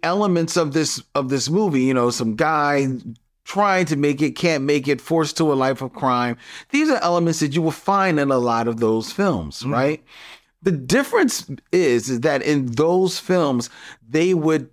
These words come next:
Speaker 1: take it to a more fanciful realm as far as now it becomes y-, the, you against the man.
Speaker 2: Mm-hmm.
Speaker 1: The man's trying, it's, it, there, there's, there's this force that's keeping you from,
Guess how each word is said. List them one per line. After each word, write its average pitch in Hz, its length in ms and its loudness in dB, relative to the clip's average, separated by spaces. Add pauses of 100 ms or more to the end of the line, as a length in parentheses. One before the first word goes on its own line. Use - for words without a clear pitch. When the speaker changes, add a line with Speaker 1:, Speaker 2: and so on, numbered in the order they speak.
(260)
Speaker 1:
take 160 280 -2
it 143 180 0
to 147 180 2
a 123 60 2
more 127 280 2
fanciful 120 1200 -2 (440)
realm 104 600 -2
as 107 180 -4
far 123 280 0
as 104 160 -2
now 127 280 2
it 110 80 -2
becomes 110 520 -2 (320)
y-, 113 200 -18 (140)
the, 107 400 0 (560)
you 127 360 2
against 113 360 -4
the - 80 -4
man. 98 600 -2
Speaker 2:
Mm-hmm. 120 380 -4
Speaker 1:
The - 80 -2
man's 131 440 0
trying, 113 300 0
it's, - 180 -2
it, - 280 -4
there, 123 200 2
there's, 117 380 0
there's 127 400 0
this 117 240 -2 (380)
force 202 380 0
that's 139 200 0
keeping 165 400 0
you 113 240 2
from, 107 500 -2